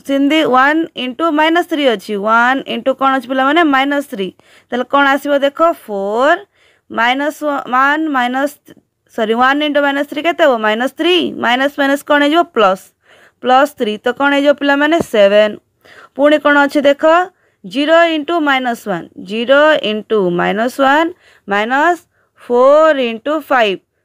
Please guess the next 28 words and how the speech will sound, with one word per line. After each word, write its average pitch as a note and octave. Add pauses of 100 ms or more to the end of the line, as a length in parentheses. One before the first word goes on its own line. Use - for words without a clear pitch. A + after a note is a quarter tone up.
(120)
ତ -
କ'ଣ C4+
ଆସିବ C4+
ଦେଖ? C4 (540)
ଜିରୋକୁ C#4+ (240)
ଯେଉଁ C4+
ନମ୍ବରରେ C#4+
ମଲ୍ଟିପ୍ଲାଏ C#4+
କଲେ D4
କ'ଣ E4
ଆସିବ? D#4+
ଜିରୋ। C#4 (840)
ମାଇନସ୍ C#4 (200)
ଫୋର୍ C#4+
ଇଣ୍ଟୁ D4 (640)
ଫାଇଭ୍ C#4
କେତେ D#4
ହେଇଯିବ? C#4+ (400)
ଟ୍ୱେଣ୍ଟି। C#4+ (360)
ତ -
କ'ଣ B3+
ଆସିବ B3+
ପିଲାମାନେ? B3+
ମାଇନସ୍ B3
ଟ୍ୱେଣ୍ଟି। A#3 (460)
ପୁଣି C4+
କ'ଣ C#4+ (120)
ଅଛି? E4